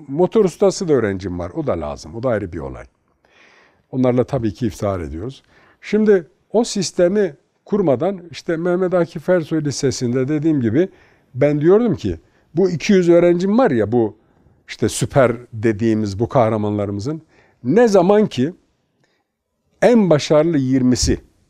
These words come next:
tercihlerinde eğitim fakültelerini öğretmen yetiştiren kurumları ilk ona yazarlarsa o zaman Türkiye'nin geleceği sağlam ellerde.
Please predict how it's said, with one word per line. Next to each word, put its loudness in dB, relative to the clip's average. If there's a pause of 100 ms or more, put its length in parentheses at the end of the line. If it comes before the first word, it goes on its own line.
(1080)
tercihlerinde 4
eğitim 2
fakültelerini 0
öğretmen 2
yetiştiren 0
kurumları 0
ilk -6
ona 2
yazarlarsa 2 (840)
o -2
zaman 0
Türkiye'nin -6
geleceği 2
sağlam -2
ellerde. -4